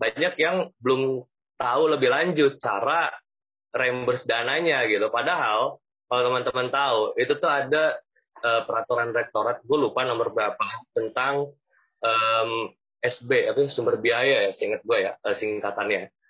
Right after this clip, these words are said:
Sumber biaya masukan atau apa gitu. Standar biaya, sorry. Ini setelah gue baca-baca lagi. Standar biaya itu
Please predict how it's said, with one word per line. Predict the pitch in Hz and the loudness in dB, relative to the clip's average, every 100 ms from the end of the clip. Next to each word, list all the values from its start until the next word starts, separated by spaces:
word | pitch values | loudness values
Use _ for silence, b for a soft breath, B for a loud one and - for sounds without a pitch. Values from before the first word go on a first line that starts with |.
| _ _ | _ _
Sumber | 107 101 98 | -4 -2 0
biaya | 104 101 | 2 2
masukan | 104 104 101 - 107 | 0 -2 -4 -4 -4
atau | 101 - 101 101 - _ _ _ _ | -6 -2 0 0 -4 _ _ _ _
apa | 104 107 95 | -6 -2 0
gitu. | 90 - _ _ _ _ _ _ _ | -2 -6 _ _ _ _ _ _ _
Standar | - 139 135 139 | -6 -2 0 0
biaya, | 131 131 139 120 107 | 2 2 4 4 2
sorry. | 120 117 95 - _ _ | 2 2 0 -4 _ _
Ini | 107 - | -4 -2
setelah | 101 104 | -2 0
gue | 98 98 | 0 0
baca-baca | 101 95 101 | 0 0 0
lagi. | 98 95 95 _ _ _ _ _ | -2 -2 -8 _ _ _ _ _
Standar | - 123 123 123 120 | -6 -2 0 0 0
biaya | 139 160 147 98 - | 2 2 2 0 0
itu | 123 127 196 214 - | -2 0 2 2 0